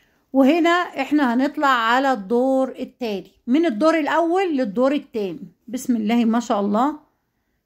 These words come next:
زي ما انتوا شايفين كده. حلوة الإنارة اللي تحت دي، السلالم من تحت. طبعًا يا جماعة أجمل ما يميزها هي المساحة، اللهم بارك، مساحة بسم الله ما شاء الله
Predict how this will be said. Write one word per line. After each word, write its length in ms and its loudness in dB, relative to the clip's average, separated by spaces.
زي 200 -2
ما 120 2
انتوا 160 -2
شايفين 420 -2
كده. 320 -2
حلوة 320 0
الإنارة 380 -2
اللي 160 -6
تحت 320 -10
دي، 340 -6
السلالم 500 -4
من 220 -2
تحت. 220 -8
طبعًا 320 2
يا 120 2
جماعة 500 0
أجمل 640 2
ما 120 2
يميزها 760 2
هي 180 2
المساحة، 720 -2
اللهم 460 2
بارك، 360 0
مساحة 720 -2
بسم 260 0
الله 360 0
ما 160 0
شاء 220 -2
الله 300 -6